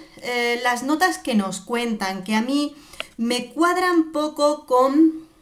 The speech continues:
las notas olfativas de este perfume. Os lo cuento y lo comentamos. Es un perfume del año dos mil diecinueve de la familia Oriental Especiada, con notas de salida,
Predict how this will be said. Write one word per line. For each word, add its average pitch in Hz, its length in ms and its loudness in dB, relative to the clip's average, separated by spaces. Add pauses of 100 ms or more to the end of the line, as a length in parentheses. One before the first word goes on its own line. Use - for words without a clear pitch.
(560)
las 247 200 0
notas 320 320 -2
olfativas 233 580 -4
de 220 140 -2
este 208 240 -10
perfume. 311 400 -2 (580)
Os 220 160 -4
lo 233 140 -4
cuento 349 300 0 (380)
y 226 120 -4
lo 208 120 2
comentamos. 185 680 -4 (880)
Es 277 180 -2
un 381 140 -2
perfume 302 560 -2 (280)
del 220 200 0
año 233 240 -2
dos 180 220 0
mil 269 320 6
diecinueve 220 540 -2
de 190 100 -2
la 170 120 -2
familia 208 600 -2
Oriental 185 560 -4
Especiada, 165 840 -6 (580)
con 302 160 4
notas 381 320 2
de 285 140 -2
salida, 175 580 -4